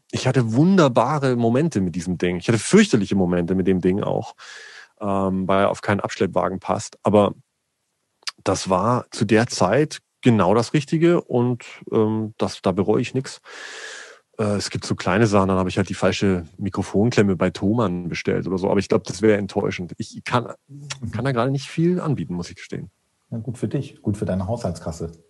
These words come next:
Speaker 1: Ja.
Speaker 2: Wenn, wenn du das für dich immer alles rechtfertigen kannst, ist doch wunderbar.
Speaker 1: Ja.
Speaker 2: Ja.
Speaker 1: Ja.
Speaker 2: Dann haben wir noch, ähm, Phil Walker Drums. Hast du es geschafft, wie geplant, mit dem Rauchen aufzuhören?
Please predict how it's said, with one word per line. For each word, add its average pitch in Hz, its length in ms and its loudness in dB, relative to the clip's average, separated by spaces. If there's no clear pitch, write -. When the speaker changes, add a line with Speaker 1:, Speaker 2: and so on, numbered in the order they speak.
Speaker 1:
Ja. 123 280 6
Speaker 2:
Wenn, 101 300 0
wenn 135 80 4
du 120 80 4
das 110 200 0
für 120 120 0
dich 110 140 0
immer 104 140 -4
alles 101 240 -2
rechtfertigen 104 480 -2
kannst, 127 260 -2
ist 101 100 -6
doch 90 140 -6
wunderbar. 107 400 0
Speaker 1:
Ja. - 140 -2
Speaker 2:
Ja. - 680 -6
Speaker 1:
Ja. 117 80 0
Speaker 2:
Dann 127 160 4
haben 151 120 2
wir 139 80 4
noch, 123 400 0
ähm, 95 320 2
Phil - 320 2
Walker 113 360 2
Drums. 92 580 -2
Hast 147 300 -2
du 185 40 2
es 160 140 0
geschafft, 131 340 0
wie 139 60 2
geplant, 123 360 -2
mit 127 120 -2
dem 117 100 0
Rauchen 139 260 2
aufzuhören? 82 680 -4